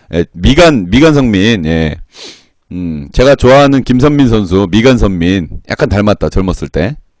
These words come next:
자, 해태 타이거즈 장성호 선수. 오, 아, 말랐다. <laughs> 말랐어, 말랐어. 성우 형님 말랐어, 젊었을 때. 예.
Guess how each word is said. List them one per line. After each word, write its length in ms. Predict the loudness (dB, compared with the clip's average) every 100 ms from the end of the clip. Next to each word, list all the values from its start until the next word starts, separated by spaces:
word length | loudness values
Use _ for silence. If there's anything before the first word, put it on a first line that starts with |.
| _ _ _ -20 -20 _ _ _ _ _ _ _ _ _ _ _
자, 140 | -6 -2
해태 280 | -2 -2 -2
타이거즈 460 | 2 4 4 4
장성호 420 | 4 4 4 4 2
선수. 280 | 0 0
오, 500 | 2 4 4 4 4
아, 320 | 2 0 0 2
말랐다. 460 | 2 4 4 4 2 0 -2 -8 -14 -16 -20 -20
<laughs> 680 | -20 _ _ -6 -2 -2 0
말랐어, 380 | 2 4 4 2 2 2
말랐어. 460 | 2 2 0 0 -2 -2 -4 -4 -6 -8 -8 -8 -6 -8 -10 0
성우 260 | 4 6
형님 260 | 6 4 4
말랐어, 440 | 4 4 4 4
젊었을 440 | 4 4 4 4 2
때. 640 | 2 2 4 4 2 0 -6 _ _ -6
예. 480 | -2 0 0 0 -4